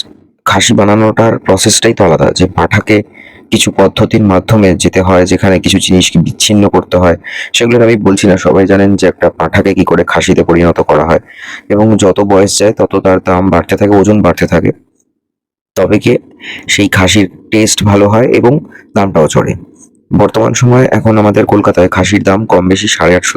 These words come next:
থেকে নশো কুড়ি টাকার মধ্যেই যাচ্ছে। রেওয়াজি খাসি মোটামুটি আটশো আশি থেকে নশো টাকার মধ্যে ঘোরাফেরা করে।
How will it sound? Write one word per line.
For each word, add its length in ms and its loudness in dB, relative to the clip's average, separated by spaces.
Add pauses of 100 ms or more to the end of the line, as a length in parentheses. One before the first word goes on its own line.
থেকে 120 2 (120)
নশো 240 0
কুড়ি 220 4
টাকার 240 0
মধ্যেই 300 0
যাচ্ছে। 280 -4 (800)
রেওয়াজি 280 2
খাসি 280 0 (100)
মোটামুটি 340 2 (160)
আটশো 220 -2 (100)
আশি 200 0
থেকে 120 2 (100)
নশো 240 0
টাকার 200 2
মধ্যে 180 0
ঘোরাফেরা 380 2
করে। 120 2